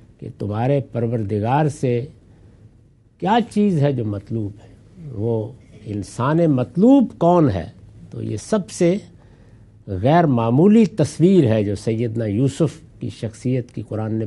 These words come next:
پیش کر دی ہے۔ میں نے یہ عرض کیا تھا کہ اس کا ایک وہ موقع بھی ہے، یعنی ایک وہ موقع اور مرحلہ بھی ہے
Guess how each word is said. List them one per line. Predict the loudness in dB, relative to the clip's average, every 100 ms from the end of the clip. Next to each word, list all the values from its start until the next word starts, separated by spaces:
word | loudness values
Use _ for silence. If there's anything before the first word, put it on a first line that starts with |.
| -6
پیش | -8 -6
کر | -6 -2
دی | 2 4
ہے۔ | 2 0 -12 -20 -20 _ -20 _
میں | -6 -2
نے | 2
یہ | 2
عرض | 2 0
کیا | -2 0
تھا | 0 -2
کہ | -4 -4 -4
اس | -4
کا | -4 0 2
ایک | 0 0 0
وہ | 4 6
موقع | 8 6 6 4 2
بھی | 4 2 2
ہے، | 0 -2 -10 -20 -20 -20 -20 -20 _ _ _ -16
یعنی | -8 -6 -4 0
ایک | 0 -2
وہ | -2 0 0 -2
موقع | -2 0 0 2
اور | 2 2 2
مرحلہ | 2 6 6 6
بھی | 6 4 2
ہے | -2